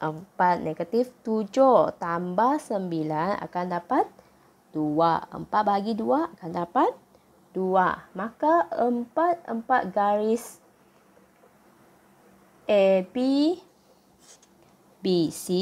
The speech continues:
A D dan D C selesai kira.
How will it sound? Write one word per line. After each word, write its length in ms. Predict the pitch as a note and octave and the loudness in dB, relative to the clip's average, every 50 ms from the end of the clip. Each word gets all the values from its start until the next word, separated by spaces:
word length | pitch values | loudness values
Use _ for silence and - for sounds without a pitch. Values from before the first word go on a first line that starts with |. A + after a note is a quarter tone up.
| A3 B3+ C#4+ F4 F#4+ - - _ _ _ _ _ - | 2 2 2 2 0 -2 -10 _ _ _ _ _ -2
A 400 | D#3+ D#3+ D#3+ D#3 D3 C#3+ D3 C#3 | 0 0 0 0 0 -2 -4 -6
D 120 | - - E3+ F#3 G#3 A#3 C4 C#4+ E4 E4 - | -6 -6 -6 -4 -2 0 2 2 0 0 -2
dan 240 | - F3 D#3+ D#3 D#3 | -2 -4 -4 -4 -4
D 160 | D3+ E3+ F3 | -6 -6 -8
C 480 | F#3 - - - C4+ C#4 D4 D#4 F4+ E4+ - - _ _ _ _ | -8 -8 -6 -2 0 2 2 2 2 0 -4 -12 _ _ _ _
selesai 640 | - - D#3 D#3 D#3 E3 - - A#3 A#3+ C4 C#4 C#4 | -8 -4 -2 -2 -2 -2 -2 0 2 2 2 2 0
kira. 560 | - - A3+ A3 A3 A#3+ A#3+ G#3 D#3 - - | -4 -4 -2 2 6 6 6 6 4 2 -4